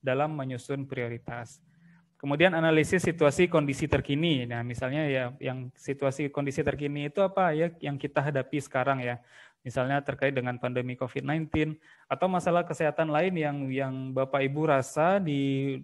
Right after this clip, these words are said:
daerah kerja atau wilayah kerja puskesmas Bapak Ibu, nah itu, eh, menjadi penting untuk diselesaikan. Nah, nanti kita akan lihat bagaimana kita me-, membuat daftar suatu masalah, kemudian kita, eh,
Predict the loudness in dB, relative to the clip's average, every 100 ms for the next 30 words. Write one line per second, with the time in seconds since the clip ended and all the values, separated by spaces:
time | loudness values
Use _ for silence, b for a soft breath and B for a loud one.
0 | -8 -8 -8 0 4 6 6 4 2 4
1 | 4 6 4 4 6 6 6 4 4 2
2 | 2 0 -2 -4 -4 -2 -4 0 2 4
3 | 4 2 2 0 0 -4 B B B B
4 | 2 4 6 4 4 4 2 -6 _ -2
5 | 2 2 2 2 0 -2 2 2 2 0
6 | 2 0 2 0 0 -4 -4 -4 -2 -2
7 | -2 -6 -2 -2 -2 -6 -12 -18 _ _
8 | _ _ 0 0 2 0 0 2 2 2
9 | 2 2 2 0 -2 -4 -2 -4 -4 2
10 | 2 4 0 0 -2 -4 -6 -6 0 2
11 | 2 2 0 0 0 0 -4 -2 -4 0
12 | 0 2 2 -2 B B B B -8 -4
13 | 0 2 2 0 2 4 6 4 2 -4
14 | -4 -2 0 -2 -2 -4 -6